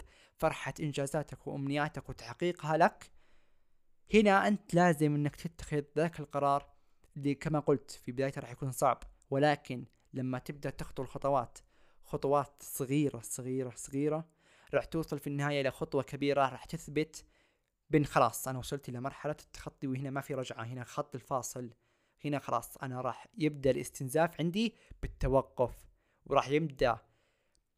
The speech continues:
الأشياء المستنزفة عندي تمتلأ مرة أخرى. كانت هذه هي حلقتنا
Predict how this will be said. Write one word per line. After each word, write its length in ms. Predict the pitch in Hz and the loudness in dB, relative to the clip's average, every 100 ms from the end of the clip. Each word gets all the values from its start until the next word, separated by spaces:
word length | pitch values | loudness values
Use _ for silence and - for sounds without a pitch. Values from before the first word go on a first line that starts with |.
| _ | _
الأشياء 680 | 131 139 143 - - - 175 | -4 -4 -4 -8 -6 0 2
المستنزفة 600 | 143 127 - 175 151 139 | 2 -2 -2 -2 -2 -4
عندي 480 | 131 175 180 220 - _ _ - | -2 -2 -2 -4 -6 _ _ 0
تمتلأ 640 | 170 151 - 135 135 - | 0 0 -4 -2 0 0
مرة 760 | 151 143 151 131 120 - 160 160 | 0 -2 -2 -4 -8 -8 -8 -8
أخرى. 340 | 131 - 123 113 _ _ _ _ _ _ _ _ _ _ | -14 -14 -12 -12 _ _ _ _ _ _ _ _ _ _
كانت 460 | - 220 202 196 - - - | 2 4 4 0 -4 -14 -8
هذه 460 | 156 151 151 143 147 | -6 -6 -6 -8 -8
هي 200 | 143 131 | -8 -10
حلقتنا 640 | - 127 - 143 139 131 | -12 -14 -14 -14 -12 -12